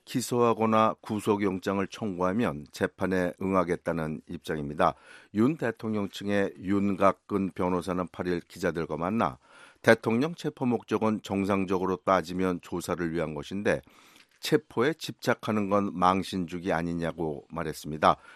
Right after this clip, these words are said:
그러면서 체포영장을 청구해 피의자를 조사하겠다는 것은 증거를 다 확보했다는 뜻 아닌가라며 그렇다면 기소 절차를 밟아라. 그러면 재판에 응하겠다는 것이라고 덧붙였습니다. 그러면서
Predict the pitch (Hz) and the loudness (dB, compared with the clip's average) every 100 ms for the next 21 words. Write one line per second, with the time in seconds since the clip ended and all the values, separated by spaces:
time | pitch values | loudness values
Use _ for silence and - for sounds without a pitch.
0 | - - - 90 104 90 71 - - _ | -16 -8 -4 -4 2 2 2 -8 -20 _
1 | - 139 - - 156 135 120 123 113 - | -2 -2 -2 -2 0 0 -2 0 0 -2
2 | 117 104 104 104 104 - - 143 107 101 | -6 -2 2 2 2 -2 -4 -4 0 0
3 | 101 87 95 87 95 90 85 - 82 90 | 0 -2 -6 -4 0 0 -2 -2 -4 -2
4 | 113 87 73 - - _ - 117 107 107 | -2 -2 -6 -10 -20 _ 0 2 4 2
5 | 120 156 117 113 - 147 - 117 101 - | 0 0 2 0 -2 -16 -6 -2 0 0
6 | 95 92 98 90 - 87 87 82 85 117 | 0 0 -2 -4 -6 -4 -4 -2 0 0
7 | 90 67 _ - - _ - 120 117 - | 0 -4 _ -20 -20 _ 0 4 4 2
8 | 113 170 - 123 131 117 110 101 107 104 | -2 -2 -8 -4 0 2 2 0 0 -2
9 | - 85 90 117 69 - _ - - 110 | 0 0 4 4 2 -4 _ -6 4 4
10 | 110 156 - 117 - 107 107 104 104 101 | 4 -2 -6 -8 -4 0 2 0 0 4
11 | 98 92 - 92 92 85 82 82 82 85 | 4 4 0 0 0 -2 -2 -2 0 0
12 | 76 - - 90 - - 73 71 73 92 | -2 -8 -12 -12 -10 -14 -12 -8 2 2
13 | - - - _ - 80 90 110 98 | 2 -8 -20 _ -10 -6 -2 4 4